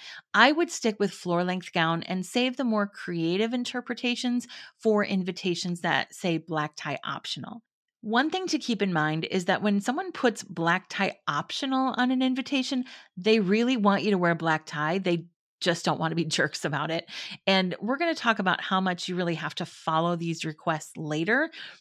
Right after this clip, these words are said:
but th-, black tie optional i-, is a time where you can push the envelope a, just a little bit. You don't necessarily have to wear a floor length gown.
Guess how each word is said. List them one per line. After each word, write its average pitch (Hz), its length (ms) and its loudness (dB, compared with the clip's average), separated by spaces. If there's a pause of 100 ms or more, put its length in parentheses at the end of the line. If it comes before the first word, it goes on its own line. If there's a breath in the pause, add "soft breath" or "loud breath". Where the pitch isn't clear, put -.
but 175 320 4 (160)
th-, 170 300 -6 (180)
black 220 240 6
tie 285 220 2
optional 196 540 0
i-, - 160 -12
is 185 160 2
a 185 60 -2
time 190 220 -2
where 175 80 -2
you 170 160 0
can 160 260 -6 (300)
push 359 240 -6
the 233 100 -2
envelope 170 500 -2
a, 160 100 -2 (140)
just - 280 -8
a - 20 -2
little 180 240 0
bit. 180 220 -2 (260 loud breath)
You 185 100 -2
don't 180 200 0
necessarily 175 540 -4
have - 280 -2
to 202 100 -4
wear 185 280 -2
a 180 80 -2
floor 170 260 -4
length 160 320 -4
gown. 160 380 -4